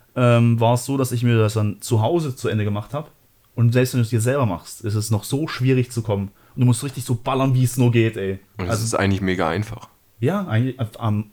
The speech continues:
Speaker 1: also am einfachsten geht's selber, weil du halt
Speaker 2: Hast du
Speaker 1: einfach
Speaker 2: mal, hast du mal beim, beim Sex einen Oberschenkelkrampf bekommen?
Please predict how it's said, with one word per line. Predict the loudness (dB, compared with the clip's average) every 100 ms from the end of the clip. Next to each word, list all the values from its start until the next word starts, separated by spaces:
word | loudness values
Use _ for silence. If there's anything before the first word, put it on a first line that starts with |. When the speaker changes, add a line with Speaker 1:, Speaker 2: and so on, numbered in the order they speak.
| _
Speaker 1:
also | -2 0
am | 0
einfachsten | 0 -2 -4 -4
geht's | -6 -2
selber, | -2 -2 -10 -8
weil | -2
du | 0
halt | 0
Speaker 2:
Hast | 2
du |
Speaker 1:
einfach | 4 4
Speaker 2:
mal, | 2
hast | -4
du | -2
mal | -2
beim, | 2 0 0
beim | 0 -2
Sex | -2 -4 -4 -6
einen | -4
Oberschenkelkrampf | -2 -2 -4 -6 -8 -8 -8 -8
bekommen? | -10 -8 -8